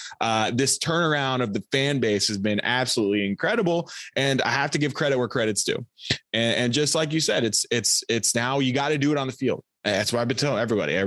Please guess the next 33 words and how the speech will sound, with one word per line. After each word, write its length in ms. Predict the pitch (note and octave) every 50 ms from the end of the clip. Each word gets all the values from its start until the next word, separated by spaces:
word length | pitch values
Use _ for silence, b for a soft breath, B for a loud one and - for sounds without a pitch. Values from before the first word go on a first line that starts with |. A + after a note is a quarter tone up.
| G2 - -
you 160 | G2+ G2 F#2
know, 60 | F2+
I've 120 | F#2+ F#2
had 140 | G#2 G#2+ G2
people 220 | G2 A2+ A2 A2 G#2+
rib 200 | A2 A2+ A2+ G2+
me. 100 | F#2+ F2+
It's 140 | F2 E2+
like, 140 | F#2 G2 A2
"Oh, 280 | B2 B2+ C3+ C#3+ C3 B2+ B B B B B B B
that 180 | - C3 A#2+ -
you 60 | D3
don't 160 | D3 D#3 D3+
want 180 | D3+ D3+ D3+ C3+
Satterfield 380 | - D#3 D3 D3 D3 D#3 D3 C#3+
to 60 | D3
go 160 | C#3 D3 D3
now. 340 | D3 D3+ D3+ D#3+ E3 D#3+ D#3
We're 80 | C#3+ C#3
getting 160 | C3+ C#3+ C#3
all 120 | C#3 C#3+
these 140 | C#3+ C#3+ B2+
recruits." 460 | D3 C#3+ - - D#3+ D#3+ D#3 C#3 -
And, 340 | - D2 G2 A#2 B2 B2 A#2+
you 140 | - C3 B2+
know, 40 | B2 - - _ _
it's 60 | G#2+
like, 120 | A2+ G2+ F2+
gotta 200 | C3+ G#2+ B2+ B2+
see 140 | - D3 C#3
on 80 | C3+
the 40 | C#3
field. 280 | C#3 - D3 B2 - -